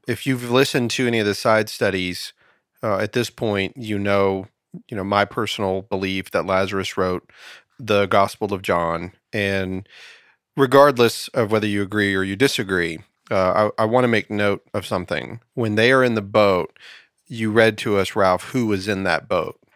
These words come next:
Okay. And it never makes mention of the disciple whom Jesus loved being in that boat. It doesn't make mention of the disciple whom Jesus loved until afterwards when Peter and that disciple are walking with Jesus.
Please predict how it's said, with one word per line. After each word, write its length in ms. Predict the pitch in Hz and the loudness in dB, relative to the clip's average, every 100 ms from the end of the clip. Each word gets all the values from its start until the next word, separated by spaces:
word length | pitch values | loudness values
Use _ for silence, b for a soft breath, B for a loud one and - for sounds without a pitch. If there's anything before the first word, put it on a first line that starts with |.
| _ _ _ _ 110 | _ _ _ _ -8
Okay. 400 | 92 101 92 - | -2 0 0 -4
And 120 | 113 | -6
it 40 | 104 | -2
never 280 | 107 110 | -2 0
makes 260 | 113 104 - | 0 -2 -4
mention 300 | 107 98 104 | -6 -4 -4
of 140 | 92 | -6
the 60 | 101 | -6
disciple 460 | 95 - 98 92 92 | -8 -2 -2 -2 -6
whom 140 | 90 | -8
Jesus 440 | 92 87 82 82 | -10 -12 -12 -10
loved 420 | 92 85 65 - - _ | -4 -2 -2 -8 -20 _
being 220 | 104 92 | -12 -10
in 140 | 87 85 | -8 -10
that 180 | 82 | -10
boat. 300 | - 60 - - _ _ _ B B B B B B _ - | -6 -6 -8 -16 _ _ _ B B B B B B _ -2
It 80 | |
doesn't 260 | 131 127 151 | 2 4 4
make 140 | 131 | 2
mention 340 | 131 127 - 123 | 2 2 2 0
of 140 | 113 | 0
the 60 | 110 | 0
disciple 440 | 107 120 104 117 | 0 2 2 0
whom 80 | 101 | -6
Jesus 320 | 101 95 90 | -6 -10 -4
loved 460 | 127 131 101 98 - 117 | 2 4 4 0 -6 -10
until 360 | 113 117 101 - | -4 -2 -4 -2
afterwards 760 | 110 107 - 95 92 90 87 - B B | -2 -2 -4 -6 -4 -6 -8 -16 B B
when 200 | B 120 | B -4
Peter 520 | - 127 117 110 101 - _ _ - | -4 -4 0 2 0 -4 _ _ -4
and 220 | 117 107 | -2 2
that 160 | 104 104 | 0 0
disciple 480 | 104 - 98 101 | -4 0 0 0
are 80 | 92 | -2
walking 380 | 92 90 - 92 | 0 -2 -2 -10
with 100 | 87 | -10
Jesus. 540 | - 82 82 - - | -12 -12 -12 -14 -16